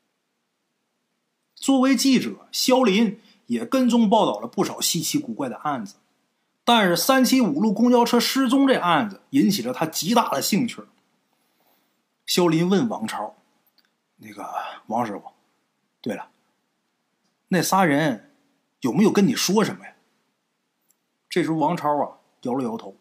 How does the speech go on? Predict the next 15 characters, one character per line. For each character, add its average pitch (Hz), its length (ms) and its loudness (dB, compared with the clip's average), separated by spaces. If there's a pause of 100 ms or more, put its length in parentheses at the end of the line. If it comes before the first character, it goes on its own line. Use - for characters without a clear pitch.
(920)
肖 185 160 0
林 175 140 2
又 196 180 2
说 - 260 -14 (680)
：“那 214 120 4
你 202 140 6
有 202 100 4
没 135 120 -2
有 139 80 0
丢 190 200 -2
什 131 100 -4
么 165 80 -4
东 180 220 0
西 127 120 -6
啊 - 100 -20